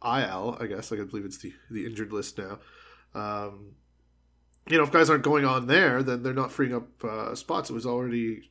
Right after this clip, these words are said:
you know, we were already having to look at who was going to lose their spot for Norris and for Axford, so right now that's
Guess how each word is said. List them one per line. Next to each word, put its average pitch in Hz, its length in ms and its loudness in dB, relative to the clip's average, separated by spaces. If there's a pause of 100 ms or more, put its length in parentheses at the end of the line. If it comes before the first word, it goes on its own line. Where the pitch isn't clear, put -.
(140)
you - 140 -16
know, 101 240 -14 (300)
we 120 180 -6
were 120 140 -4
already 120 180 -4
having 120 240 -4
to 127 60 -2
look 143 280 0
at 113 140 -4
who 131 100 -6
was 123 160 -4
going 120 160 -8
to 107 200 -8 (560)
lose 170 220 2
their 127 140 2
spot 113 400 -4
for 107 380 -6 (220)
Norris 110 380 -6
and 113 80 -12
for - 120 -10
Axford, 127 460 -12
so - 140 -12
right 107 220 -12
now 110 120 -12
that's 104 400 -12